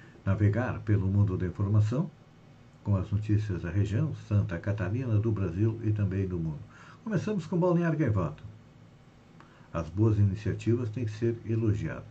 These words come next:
Pois é, alunos da oitava série da Escola da Praia, em Balneário Gaivota, juntamente com a professora Caroline Carradori, fizeram um levantamento sobre os problemas viários do município e apontaram soluções.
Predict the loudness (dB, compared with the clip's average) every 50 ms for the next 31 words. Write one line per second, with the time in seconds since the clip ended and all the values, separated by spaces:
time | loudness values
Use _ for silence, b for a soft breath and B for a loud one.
0 | -20 -20 -12 -6 -4 -4 -4 -4 -4 -6 -8 -10 -14 B B B B B B B
1 | B B B -2 2 4 4 6 4 4 2 0 0 0 0 0 0 0 0 -2
2 | 0 -2 -4 -2 0 2 2 4 4 2 0 -2 -4 -4 -2 -2 0 0 -2 -4
3 | -4 -4 -4 -2 -2 -2 -2 -4 -6 -8 -12 -18 -14 -10 -8 -6 -4 -4 -4 -2
4 | -4 -4 -4 -4 -4 -4 -4 -4 -4 -4 -4 -4 -6 -10 B B B B B B
5 | B B B -6 0 2 2 2 2 0 2 2 2 2 2 0 -4 -4 -6 -4
6 | -4 -6 -4 -4 -6 -6 -4 -2 -2 -2 -2 -4 -4 -4 -2 -2 -2 -2 -2 -4
7 | -4 -4 -4 -4 -2 0 0 2 2 2 2 2 2 0 -2 -6 -10 B B B
8 | B B B B B B B -4 -2 0 0 0 2 2 2 2 2 2 2 0
9 | 0 0 0 0 0 0 0 0 0 2 0 -2 -2 0 -2 -4 -4 -4 -4 -6
10 | -4 -2 -2 0 0 2 2 2 0 0 0 2 2 2 2 0 -2 -2 -4 -4
11 | -4 -4 -2 -2 -2 -2 -2 0 2 2 2 2 0 0 0 -2 -2 -4 -4 -4
12 | -6 -6 -6 -8 -8 -8 -8 -6 -6 -8 -6 -2 -2 -2 -2